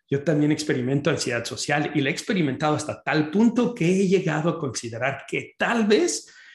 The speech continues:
tenía indicadores del trastorno de ansiedad social.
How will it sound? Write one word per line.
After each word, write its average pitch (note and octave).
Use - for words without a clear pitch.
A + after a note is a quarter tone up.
tenía C#3+
indicadores E3+
del D#3
trastorno F3+
de G3
ansiedad E3
social. D4